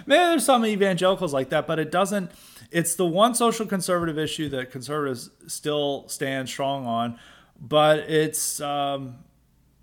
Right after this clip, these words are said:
you know, it's, it, it's the way that they treat it and the way they view it as politically is wrong. I don't think that this is an argument for making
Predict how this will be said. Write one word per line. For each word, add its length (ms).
you 120
know, 120
it's, 120
it, 240
it's 260
the 200
way 260
that 220
they 100
treat 300
it 60
and 180
the 60
way 200
they 140
view 220
it 60
as 120
politically 680
is 320
wrong. 580
I 140
don't 240
think 200
that 80
this 220
is 140
an 80
argument 420
for 100
making 540